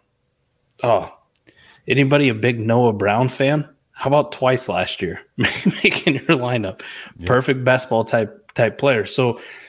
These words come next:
Speaker 1: the problem when I have with running backs and wide receivers is wide receivers is just so much deeper. Like, I look at these spreadsheets. Tom made a nice one for us last year based on the spike weeks and consistency weeks.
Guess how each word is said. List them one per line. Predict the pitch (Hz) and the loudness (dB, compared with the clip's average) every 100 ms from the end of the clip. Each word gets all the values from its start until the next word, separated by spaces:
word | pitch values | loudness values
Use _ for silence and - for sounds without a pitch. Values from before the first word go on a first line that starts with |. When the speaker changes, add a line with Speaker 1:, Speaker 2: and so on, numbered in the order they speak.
| _ _ | _ _
Speaker 1:
the | 123 | -4
problem | - 170 175 165 139 | 2 2 2 0 0
when | 139 | 2
I | 127 | 2
have | 120 123 | 0 0
with | 113 101 | -2 -4
running | 120 123 113 | -2 0 0
backs | 107 - | -2 -2
and | 107 | -2
wide | 104 | 0
receivers | 98 - 131 104 | 0 -2 -2 -4
is | 101 131 | -6 0
wide | 131 | 0
receivers | 120 104 135 110 101 | 0 -2 -2 -2 -4
is | 98 | -6
just | 101 101 | -6 -6
so | - | -6
much | 101 92 - | -6 -6 -6
deeper. | 104 95 85 | -4 -4 -8
Like, | - 104 110 | -6 -4 0
I | 117 | 2
look | 139 147 | 2 2
at | 135 | 0
these | 120 - | -4 -6
spreadsheets. | - 120 120 123 117 - | -2 -2 0 -2 -2 -4
Tom | 123 120 120 | -2 0 0
made | 113 | 0
a | 104 | 0
nice | 104 107 - | -2 -4 -4
one | 104 | -6
for | 101 98 | -2 -2
us | 98 | -2
last | 98 101 - | -2 -2 -4
year | 104 | -6
based | 98 101 - | -2 -2 -2
on | 98 | -4
the | 92 | -8
spike | - 110 104 - | -6 -4 -4 -4
weeks | 104 - | -6 -8
and | 90 | -14
consistency | 90 - 156 131 113 107 | -8 -2 -2 -2 -4 -4
weeks. | 104 107 104 | -2 -2 -6